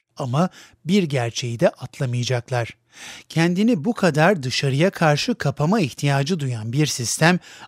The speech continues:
Avrupa'da acilen ihtiyaç duyulan reformları görmezden geliyor.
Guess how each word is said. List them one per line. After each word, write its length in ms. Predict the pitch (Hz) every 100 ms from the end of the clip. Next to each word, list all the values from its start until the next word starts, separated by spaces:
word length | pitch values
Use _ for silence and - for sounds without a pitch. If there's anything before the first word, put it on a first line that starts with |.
| -
Avrupa'da 680 | 139 143 156 143 135 156 -
acilen 600 | 139 147 131 185 180 226
ihtiyaç 640 | 147 - - 156 170 - -
duyulan 460 | 131 120 139 151
reformları 600 | 131 - 135 120 117 151
görmezden 720 | 202 139 123 120 117 117 123 120
geliyor. 500 | 120 117 117 -